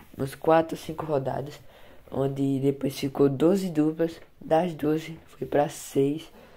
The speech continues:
onde tinha Vitor Duré, tinha também o Renato, Carlinhos Santos na bandoleira, é, outros competidores também estavam nessa final.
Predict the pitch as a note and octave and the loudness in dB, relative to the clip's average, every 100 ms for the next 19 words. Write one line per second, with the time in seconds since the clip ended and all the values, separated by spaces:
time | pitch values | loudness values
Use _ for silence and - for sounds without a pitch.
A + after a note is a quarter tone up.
0 | - - - C3+ C#3 C3+ C3+ C3+ C3+ - | -20 -14 -2 -2 -2 -6 -2 0 0 -2
1 | B2 D3 D#3 - D3 C#3 C3 B2+ C#3 D3 | -6 -8 -8 -6 -6 -4 0 4 6 6
2 | C#3 - - - - - - C3 C3+ C3 | 2 -8 -20 -20 -20 -20 -10 -2 2 4
3 | C3 - - B2 C3 C3 D3+ D3 C3+ C#3 | 2 -2 -2 2 4 4 2 -2 0 2
4 | C#3+ C#3 - - - C#3+ C3+ C#3+ E3 E3 | 2 -2 -18 -20 -10 -4 -4 -2 -6 -2
5 | D#3 D3+ - D3 C#3 C#3 C3+ C3+ C3+ C#3 | -2 -2 -2 -2 0 0 0 0 2 4
6 | C#3+ C#3+ - - - - - C3 B2+ B2 | 2 -4 -20 -20 -20 -20 -6 -2 0 0
7 | B2+ B2 - - C#3+ D3+ - D#3+ D#3 D#3 | -2 -4 -6 -4 -4 -4 -6 -6 0 0
8 | D#3 C3 C#3 - C3 C3 C3 C#3 - - | 2 0 0 0 -2 0 -4 -6 -12 -20
9 | - - C3 C3 C3 C#3 C3+ B2 B2+ C3+ | -8 2 2 4 0 -4 -8 -4 -2 -2